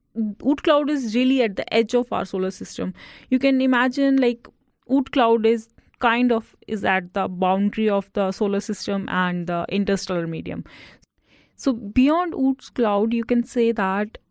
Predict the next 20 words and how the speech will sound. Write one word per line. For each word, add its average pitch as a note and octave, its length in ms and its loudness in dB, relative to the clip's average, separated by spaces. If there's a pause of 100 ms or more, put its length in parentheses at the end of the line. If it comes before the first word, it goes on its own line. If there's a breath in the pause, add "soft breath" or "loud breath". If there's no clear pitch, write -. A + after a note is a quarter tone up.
(260)
there A#3 220 2
is A#3+ 260 -2
a A3+ 180 0 (580)
influence C4 480 2
of A#3+ 160 -2
some B3 220 -2
other G#3 300 0
star F3+ 360 -2
will F3 160 -6
start. - 460 -4
Like, F3 160 -8 (320)
interstellar B3+ 760 0
medium G3 500 -2 (160)
is G#3 260 -4
a G#3 240 0 (320)
medium A#3 600 2
between G3+ 580 -2
the G3 100 -6
stars. D#3 640 -8 (500 soft breath)
So G3 480 -2